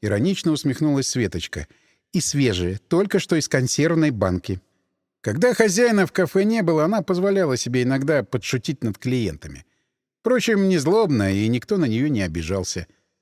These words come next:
Мирон посмотрел на салат, затем на свою пустую тарелку и, наконец, разлепил губы. «А мне под водочку еще селедочки, э,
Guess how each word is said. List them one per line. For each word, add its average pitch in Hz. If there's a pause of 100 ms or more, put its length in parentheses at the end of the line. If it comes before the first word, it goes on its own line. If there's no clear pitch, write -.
(500)
Мирон 196
посмотрел 202
на 180
салат, 196
затем 156
на 160
свою 160
пустую 143
тарелку 160
и, 143
наконец, 147
разлепил 139
губы. 87 (720)
«А 98
мне 135
под 117
водочку 127
еще 110
селедочки, 123
э, 85